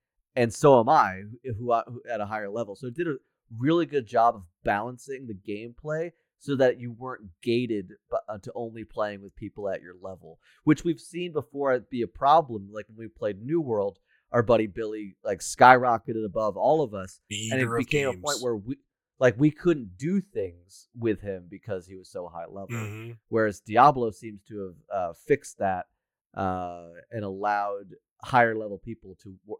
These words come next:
Speaker 1: to kind of better, um, work with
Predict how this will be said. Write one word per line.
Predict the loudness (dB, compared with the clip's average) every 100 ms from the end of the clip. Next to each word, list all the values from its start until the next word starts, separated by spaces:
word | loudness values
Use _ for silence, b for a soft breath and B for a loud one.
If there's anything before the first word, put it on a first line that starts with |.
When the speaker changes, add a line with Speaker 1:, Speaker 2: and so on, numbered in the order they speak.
| _
Speaker 1:
to | -16
kind | -8 -8 -8
of | -10
better, | -4 -4 -4 -10 -18 _ _ _ _
um, | -10 -8 -8 -12 -18 _ _ _ _ _ _ _ _ _ _ -20 _ _
work | -10 0 0 0 -6 -20 _ -12
with | -4 -2 -2